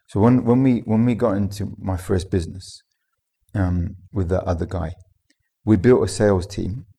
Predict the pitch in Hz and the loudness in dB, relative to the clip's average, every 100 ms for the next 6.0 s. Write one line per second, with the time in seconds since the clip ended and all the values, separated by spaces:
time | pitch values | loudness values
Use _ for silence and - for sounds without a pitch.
0 | _ _ _ _ _ _ _ _ _ 104 | _ _ _ _ _ _ _ _ _ -8
1 | 95 107 107 - - _ _ _ _ _ | -4 -4 -4 -10 -20 _ _ _ _ _
2 | _ _ _ - 101 95 95 87 - _ | _ _ _ -2 0 2 -2 -8 -20 _
3 | _ _ _ _ - 98 101 95 92 - | _ _ _ _ -6 0 0 0 -4 -6
4 | - 117 98 98 90 92 95 90 85 82 | -2 2 2 2 0 -2 -2 0 -4 -8
5 | - - - - - 85 82 - - | -12 -10 -10 -10 -10 -10 -10 -16 -20